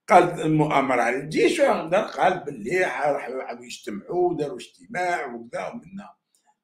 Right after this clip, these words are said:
تكلموا. هادو ما يتكلموش. يقولوا لنا بلي راهو السيد راهم يحاكموا فيه، لأنه هذا يقول لك خليها بعيدة عن الأنظار، ولا واحد يتكلم على الصحافة. لا،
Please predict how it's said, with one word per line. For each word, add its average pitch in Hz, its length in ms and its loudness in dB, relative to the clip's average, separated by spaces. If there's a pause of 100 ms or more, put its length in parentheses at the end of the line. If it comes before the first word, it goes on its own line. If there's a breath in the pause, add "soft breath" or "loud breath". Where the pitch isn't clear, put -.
(140)
تكلموا. 190 600 -2 (500)
هادو - 200 -12
ما 262 120 4
يتكلموش. 285 1000 0 (520)
يقولوا 320 420 2
لنا 233 180 6
بلي 143 260 0
راهو 104 180 2
السيد - 280 -6
راهم 170 160 -2
يحاكموا - 440 -12
فيه، - 500 -12 (260 loud breath)
لأنه 190 320 0
هذا 196 100 -4
يقول 202 240 -8
لك - 80 -10
خليها 151 340 -10
بعيدة 160 460 -12
عن 139 100 -10
الأنظار، 185 760 -4 (1160)
ولا 165 340 -8
واحد 190 600 -8 (420)
يتكلم 98 460 -14
على 131 160 -10
الصحافة. - 540 -16
لا، - 300 -18